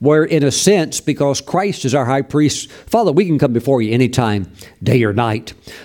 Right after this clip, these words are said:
But we thank you that there is a, there's a grace during this time, because this is when the sheep pass beneath the rod of the shepherd. This has always been that special time. And so we'll use our faith to springboard, Father, off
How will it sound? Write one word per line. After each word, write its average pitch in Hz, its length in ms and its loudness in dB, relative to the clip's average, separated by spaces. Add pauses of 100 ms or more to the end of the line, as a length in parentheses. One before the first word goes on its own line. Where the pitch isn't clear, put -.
But 123 220 -2
we 127 140 2
thank 226 420 -2
you 127 160 2
that 120 400 -2 (260)
there 135 240 2
is 127 140 0
a, 131 100 0
there's 131 300 -2
a 131 40 0
grace 151 640 -2 (340)
during 139 300 4
this 165 260 -2
time, 127 380 0
because 135 540 -2 (400)
this 135 180 0
is 151 180 0
when 135 480 2 (140)
the 127 80 -6
sheep - 540 -2
pass 127 400 -2 (400)
beneath 117 500 2
the 151 80 0
rod 110 380 0
of 113 220 -8
the 139 80 -4
shepherd. - 520 -6 (280)
This - 140 -6
has 127 120 -4
always 123 380 0
been 127 180 0
that 120 140 0
special - 420 -4
time. 147 400 0 (220)
And 135 80 -2
so 170 100 2
we'll 139 220 4
use 156 240 2
our 135 100 2
faith 170 360 0
to 139 80 -6
springboard, 135 960 0
Father, 135 560 -2
off 175 400 -2